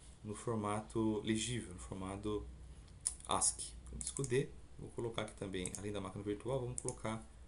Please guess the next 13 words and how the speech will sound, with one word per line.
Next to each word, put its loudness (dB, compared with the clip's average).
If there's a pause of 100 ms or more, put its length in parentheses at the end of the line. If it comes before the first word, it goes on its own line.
(160)
esses -2
arquivos. -4 (480)
Eu 2
poderia 6
ter 6
arquivos 4
binários, 4
por 2
exemplo, 4
arquivos 0
executáveis, 4
ponto -2
exe, 2